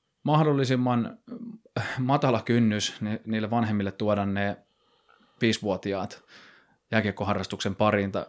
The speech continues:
ainakin niin kuin kokeileen, että o-, hei, voisiko tää olla oman lapsen,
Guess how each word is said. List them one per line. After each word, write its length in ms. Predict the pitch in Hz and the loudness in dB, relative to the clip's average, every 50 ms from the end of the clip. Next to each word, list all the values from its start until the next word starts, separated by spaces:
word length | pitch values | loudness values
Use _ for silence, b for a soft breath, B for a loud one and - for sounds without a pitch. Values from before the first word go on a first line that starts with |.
| - | -10
ainakin 280 | - - 117 113 113 113 | -10 -4 -2 0 0 0
niin 80 | 113 110 | 0 -2
kuin 120 | 117 110 | -2 2
kokeileen, 600 | - 127 117 - 107 95 92 92 90 85 90 92 - - | 2 2 4 4 2 2 2 -2 -4 -4 -6 -8 -10 -12
että 200 | 92 - - 107 | -12 -6 -2 -2
o-, 120 | 104 104 - | -2 -2 -2
hei, 180 | 107 107 101 95 | -2 -2 -2 0
voisiko 240 | 104 101 - - 107 | -2 -4 -4 -4 -4
tää 220 | - 104 98 95 | -2 -2 -2 -2
olla 140 | 92 95 98 | -2 -2 -4
oman 320 | - 104 101 98 92 92 | -4 -4 -4 -4 -4 -4
lapsen, 380 | 92 92 - - - 90 92 | -6 -6 -6 -6 -6 -6 -8